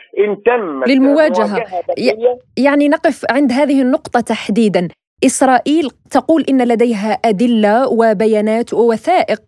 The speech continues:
Speaker 2: آه، تدين بها حركة حماس في تصنيع الأسلحة الكيميائية، وقالت إنها عثرت عليها في خلال، يعني، القصف، آه، وطوفان الأقصى في السابع من أكتوبر.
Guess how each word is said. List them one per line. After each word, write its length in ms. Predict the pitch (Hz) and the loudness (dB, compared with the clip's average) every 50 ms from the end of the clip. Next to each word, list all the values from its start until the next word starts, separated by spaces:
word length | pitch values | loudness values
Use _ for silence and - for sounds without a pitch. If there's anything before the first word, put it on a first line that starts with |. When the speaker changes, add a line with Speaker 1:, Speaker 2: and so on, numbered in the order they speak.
| - - _ _ _ _ _ _ - | -20 -20 _ _ _ _ _ _ 0
Speaker 2:
آه، 200 | 226 220 220 214 | 2 2 2 2
تدين 600 | 202 202 - 262 247 208 302 339 302 240 190 156 | 0 0 0 -2 0 2 2 2 2 0 -2 -2
بها 360 | 185 220 220 185 196 202 196 - | -2 -2 -2 0 -2 -2 -2 -2
حركة 400 | - - 233 220 214 - 220 208 | -2 -2 0 0 0 0 -4 -6
حماس 580 | - - 214 196 202 202 214 226 226 - - - _ _ _ _ _ | -4 -2 0 0 2 2 2 0 0 -2 -8 -14 _ _ _ _ _
في 200 | - - 294 285 | -2 0 0 2
تصنيع 420 | 285 262 233 - - 277 277 247 - - 220 | 2 0 -2 0 0 0 0 0 0 -2 -2
الأسلحة 640 | 220 220 - 277 - - - 226 226 - - 226 - | -2 0 -2 -4 -6 -2 -2 -2 -2 0 -2 0 0
الكيميائية، 600 | 226 208 - - 220 202 190 185 - - 247 277 | 0 -2 0 0 0 2 2 2 0 2 0 2
وقالت 440 | 269 233 - - 254 233 214 202 - | 2 0 0 0 0 0 0 0 -2
إنها 320 | 226 226 208 202 202 214 214 - _ _ _ _ | 0 0 0 0 -2 -4 -6 -8 _ _ _ _
عثرت 420 | 185 233 - - 220 208 202 - | -2 -2 0 2 0 0 0 0
عليها 500 | 185 196 196 214 233 220 202 220 233 226 - | 0 0 0 0 0 0 0 0 0 -2 -2
في 200 | 208 - - 220 - | -6 -8 -8 -6 -6
خلال، 400 | - - 247 233 262 262 220 196 | -2 -2 0 2 4 2 2 2
يعني، 320 | 190 190 180 185 185 190 185 - _ _ _ _ _ 196 | 2 0 0 0 -2 -4 -6 -8 _ _ _ _ _ 0
القصف، 580 | 202 196 190 - 233 220 - - - - - - - | 0 0 2 0 -2 -2 -2 -8 -12 -12 -14 -4 -2
آه، 260 | 208 196 190 185 175 - | 0 2 2 2 2 2
وطوفان 640 | - 202 202 196 180 - 208 - 208 - 226 214 202 | 2 2 2 2 2 0 -2 -4 -2 -2 0 0 0
الأقصى 320 | 185 - - - - 220 | -2 -4 -6 -6 -8 -4
في 60 | - | -4
السابع 340 | 233 - - 247 233 208 190 | -4 0 0 2 2 2 2
من 180 | 202 214 202 - - | 2 0 0 0 -4
أكتوبر. 480 | - - - - 226 208 175 180 170 | -8 -8 -2 0 2 2 2 0 -2